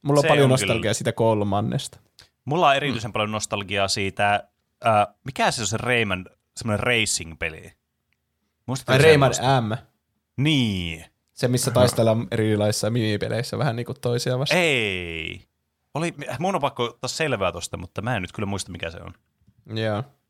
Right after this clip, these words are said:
Speaker 1: Ode laittaa aiheehdotus, joka vaatii pelin läpipeluun koko kolmikolta Outer Wilds tyylisesti. Tunic. Sain juuri pelattua tänään ja
Speaker 2: Mm.
Speaker 1: se ongelmanratkonnan,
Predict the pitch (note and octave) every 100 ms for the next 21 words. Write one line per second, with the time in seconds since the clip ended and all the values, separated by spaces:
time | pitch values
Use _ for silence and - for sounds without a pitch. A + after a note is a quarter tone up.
0 | _ _ _ _ _ _ _ C#3 D3 C3
1 | A#2+ A2+ - A2+ C#3+ F3+ E3 B2 C3+ C3+
2 | C3+ C3 A#2 B2 B2 A#2+ A#2+ C3 B2+ A2+
3 | B2 C3 B2 A2+ A2 G#2+ A2 - _ E3
4 | E3+ C#3+ D#3 D3 C3 A#2+ A#2 C3 D3+ D3+
5 | C3+ A#2+ A#2+ B2 B2+ - C3+ A2 G2+ E2+
6 | A2 - F#2+ _ _ _ F3 F3 A2 D2
7 | - - _ _ _ - B2+ A#2+ A#2 A2+
8 | A2 - A2 C3 B2+ A#2+ A2 G#2+ B3 -
9 | F#2+ - A#2+ A2+ B2+ C3+ B2 A2+ A#2 A#2
10 | A2 A2 A2